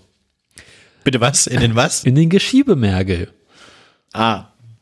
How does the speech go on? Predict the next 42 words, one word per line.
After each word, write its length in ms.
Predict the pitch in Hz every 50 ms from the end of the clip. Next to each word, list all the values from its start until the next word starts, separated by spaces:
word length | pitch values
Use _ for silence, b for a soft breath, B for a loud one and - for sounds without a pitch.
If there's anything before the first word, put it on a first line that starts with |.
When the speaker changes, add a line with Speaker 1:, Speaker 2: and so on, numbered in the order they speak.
| _ _ _ _ _ -
Speaker 2:
Also 240 | - 135 120 120 113
da, 180 | 131 123 120
wo 60 | 123
Steine 340 | 113 - - 127 110 113 117
auf 100 | 117 110
Sand 200 | - 110 107 -
treffen. 280 | - 113 95 - 95 - _ _ _ _ _ _ _ _ _ _ _ _ _ _ _ _ _ _ _ _ _ _ _ _ _ _ _ _ _ _ _ _ _ _ _ _ _ _ _ _ _ _ _ _ _ _ _
Speaker 1:
So, 180 | _ - - 127
so. 220 | 123 117 104 92 76 - _ _ _ _ _ _ _ _ _ _ _ _ -
Speaker 2:
Jedenfalls, 500 | 131 135 151 147 - 151 147 147 - -
ähm, 340 | - 127 127 135 135 135 - - _ _ _ - - - _ _ _ _ _ _ _ _ _ _ _ - -
hatte 240 | - 127 131 - 147
ich, 300 | 135 135 135 - - -
äh, 340 | - 120 120 120 117 123 123 135
bei 160 | 127 120 123
der 80 | 131 127
Brunnenbauaktion 640 | 107 120 160 180 175 151 143 135 131 - - 135 117
letztes 460 | 139 - - - - - 117 - -
Jahr 300 | - 98 98 110 156 208 269 - - - - _ _ _
so 300 | - 139 139 156 135 120
eine 120 | 135 143 135
schöne 280 | - - 160 156 151
Rolle, 380 | 147 131 - 117 110 151 220 285 - - - - _ - - - -
über 160 | 143 135 135
die 60 | 139 147
ich 80 | 143
das 100 | - 139 -
quasi 260 | - 135 131 131 147
das 120 | 139 -
Seil, 420 | - 135 123 131 147 151 151 - -
äh, 280 | - - 131 - - 151
gelegt 420 | 143 139 127 135 165 170 - -
habe. 200 | 160 175 196 196 165
Die 80 | 135
Rolle 220 | 120 131 131 135 135
habe 100 | 131 135
ich 60 | -
dann 140 | - 139 135
an 140 | - 135 123
der 80 | 123
Leiter 240 | 120 135 160 175 135
festgemacht 680 | - 117 107 - - 120 110 151 208 - - - -